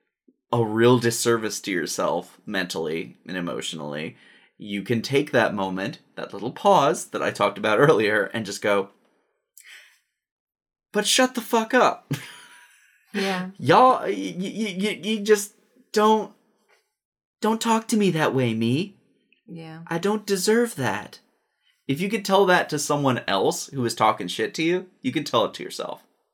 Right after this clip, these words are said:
Speaker 1: 'Cause they don't matter.
Speaker 2: Truth.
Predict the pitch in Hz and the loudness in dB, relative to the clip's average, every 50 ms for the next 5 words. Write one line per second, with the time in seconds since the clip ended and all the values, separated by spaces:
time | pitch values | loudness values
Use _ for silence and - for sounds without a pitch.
0 | _ _ _ _ _ _ _ _ _ _ _ _ _ _ - 151 147 - - 151 | _ _ _ _ _ _ _ _ _ _ _ _ _ _ -2 -2 -2 0 4 4
1 | 165 185 165 117 - - 98 95 76 - - - - _ _ _ _ _ _ _ | 6 6 6 4 2 0 -2 -2 -2 -2 -4 -8 -12 _ _ _ _ _ _ _
2 | _ _ _ _ _ _ _ _ _ - - - - 180 - - _ | _ _ _ _ _ _ _ _ _ -20 -16 -16 -16 -16 -18 -20 _